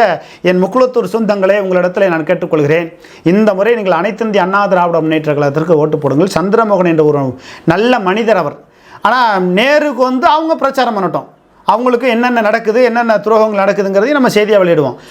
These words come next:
ஆனால் இந்த ஆ-, வா-, ஆ-, வா-, அதாவது வாரிசு அரசியல் என்பது, அஹ், மிகப்பெரிய கொஞ்சம் தடுமாற்றமா இருக்கு. அவர் வந்து, அஹ், இப்போதைக்கு அவர் தேர்தலில் நின்றுக்க கூடாது, பேசாம ரெண்டாயிரத்தி இருபத்தி ஆறுல கூட நின்றுக்கலாம்.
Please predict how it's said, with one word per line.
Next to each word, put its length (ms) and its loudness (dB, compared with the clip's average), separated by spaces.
ஆனால் 300 0
இந்த 360 2
ஆ-, 260 0
வா-, 240 0
ஆ-, 260 2
வா-, 440 0
அதாவது 360 0
வாரிசு 500 0
அரசியல் 420 -2
என்பது, 360 0
அஹ், 140 0
மிகப்பெரிய 440 -2
கொஞ்சம் 260 -4
தடுமாற்றமா 540 -2
இருக்கு. 200 -6
அவர் 260 0
வந்து, 420 2
அஹ், 200 2
இப்போதைக்கு 380 0
அவர் 220 0
தேர்தலில் 460 0
நின்றுக்க 320 0
கூடாது, 340 0
பேசாம 280 -2
ரெண்டாயிரத்தி 300 0
இருபத்தி 340 0
ஆறுல 220 0
கூட 160 0
நின்றுக்கலாம். 500 -2